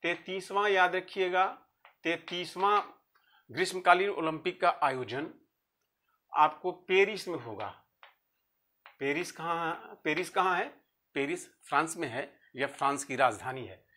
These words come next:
तो तैंतीसवाँ याद रखिएगा, पेरिस में आयोजित किया जाएगा और बत्तीसवाँ टोक्यो में आयोजित किया गया है।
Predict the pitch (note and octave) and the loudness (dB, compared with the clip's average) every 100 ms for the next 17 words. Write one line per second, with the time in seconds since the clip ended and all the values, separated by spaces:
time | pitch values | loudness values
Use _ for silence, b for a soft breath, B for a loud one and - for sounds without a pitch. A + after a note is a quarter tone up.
0 | b b E3 E3 E3 D#3+ E3+ D3+ G3+ G3+ | b b -6 -2 -2 -2 -4 0 2 6
1 | G3 F#3+ F#3+ G3 G3+ - D3+ F3 F#3 F#3 | 4 2 0 0 0 -2 -4 -4 -2 -4
2 | F3+ _ _ b - F3 F3 F#3+ - F#3 | -4 _ _ b 4 4 2 -6 -6 -2
3 | F#3 F3 E3+ F#3 - _ b b - C#3+ | 0 0 -2 -4 -8 _ b b 2 2
4 | C#3 D3+ D#3 D#3 F3+ F3 F3 - _ _ | 4 2 2 -4 2 2 0 -8 _ _
5 | _ _ _ _ _ - D#3 D3+ F3+ F#3+ | _ _ _ _ _ -2 0 0 0 2
6 | F#3 F#3 - _ D3+ D#3+ E3+ - F#3 F#3 | 2 0 -6 _ 6 6 0 -6 -2 0
7 | E3+ E3 D#3+ - | 0 -4 -6 -12